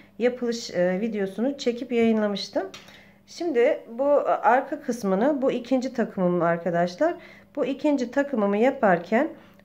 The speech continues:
arka kısmında bir değişik yapılma şeklini de, e, göstereceğim size.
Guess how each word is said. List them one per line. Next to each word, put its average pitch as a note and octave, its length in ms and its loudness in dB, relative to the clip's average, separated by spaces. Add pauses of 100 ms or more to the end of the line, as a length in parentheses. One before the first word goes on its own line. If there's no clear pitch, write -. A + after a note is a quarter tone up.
arka C#4+ 380 2
kısmında G#3 640 0 (320)
bir A#3 120 -6
değişik C4 420 0
yapılma C4 360 2
şeklini B3+ 560 0
de, F3 280 4
e, E3 280 2
göstereceğim E3 720 0
size. A3 420 -2